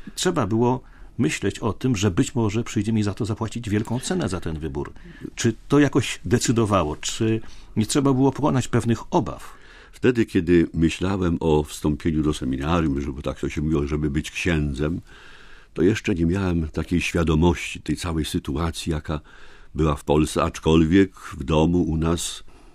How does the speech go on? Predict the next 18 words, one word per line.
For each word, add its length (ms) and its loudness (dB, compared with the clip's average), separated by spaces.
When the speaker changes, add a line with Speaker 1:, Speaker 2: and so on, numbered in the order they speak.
Speaker 2:
mówiło 400 4
się 140 -4
o 40 0
wielu 240 4
sprawach, 540 0
czy 100 -6
przyciszonym 640 -2
głosem, 580 2
więc 100 0
ta 80 4
orientacja 540 4
była, 240 6
ale 160 2
nie 140 2
aż 120 -6
tak 160 -2
daleka, 480 0
żebym 400 4